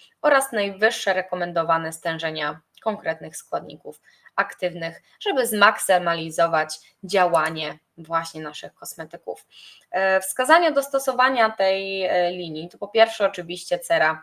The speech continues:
naczyniowa, czyli główne wskazanie, e, do tej linii. Dodatkowo skóra płytko unaczyniona, skóra z teleangiek-,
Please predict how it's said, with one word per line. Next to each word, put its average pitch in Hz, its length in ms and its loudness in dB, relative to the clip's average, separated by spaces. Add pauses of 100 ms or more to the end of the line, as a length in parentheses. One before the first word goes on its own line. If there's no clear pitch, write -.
(120)
naczyniowa, 180 640 0
czyli 170 320 -12
główne 202 480 0
wskazanie, 151 600 -4 (380)
e, 160 200 -2
do 156 140 -6
tej 156 180 -6
linii. 156 380 -10 (280)
Dodatkowo 208 800 6
skóra 190 400 2
płytko 208 440 -2
unaczyniona, 160 800 -4
skóra 165 380 -4
z - 120 -14
teleangiek-, 185 640 2